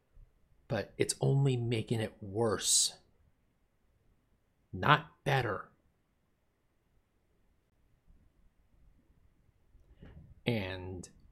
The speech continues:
the sooner they realize what's going on and how to best resolve it, the sooner they can snap out of this historic funk.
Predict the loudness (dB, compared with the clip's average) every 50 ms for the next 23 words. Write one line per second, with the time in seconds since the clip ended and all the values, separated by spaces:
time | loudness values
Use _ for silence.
0 | -20 _ -8 -2 0 2 2 2 2 2 2 2 2 2 2 4 4 4 4 4
1 | 2 2 0 0 0 0 -2 -2 -4 -4 -4 -2 -2 -2 -2 -2 -2 -2 -4 -4
2 | -4 -4 -6 -6 -10 -14 _ _ _ _ _ _ -18 -10 -4 -4 -2 -2 -2 -2
3 | -2 -2 -2 0 -2 -2 -2 -4 -4 -4 -4 -4 -6 -8 -8 -12 -16 _ _ _
4 | _ _ _ _ _ _ _ _ -4 -4 -4 -2 -4 -4 -4 -4 -6 -8 -10 -10
5 | -8 -4 -2 -2 -2 -4 -4 -6 -8 -8 -8 -8 -10 -8 -8 -8 -6 -6 -4 -4
6 | -4 -4 -4 -4 -4 -4 -8 -12 -14 -14 -18 -20 _ _ _ _ _ _ _ _
7 | _ _ _ _ _ _ _ _ _ _ _ _ _ _ _ _ _ _ _ -12
8 | -10 -6 -6 -2 0 0 2 2 2 2 2 0 0 -4 -6 -8 -6 -6 -6 -4
9 | -4 -6 -6 -8 -12 -16 _ -8 -6 -6 -4 -4 -6 -6 -8 -10 -12 -10 -8 -4
10 | -2 -2 0 0 2 2 2 2 0 -2 -8 -10 -6 -6 -6 -6 -8 -12 -20 -20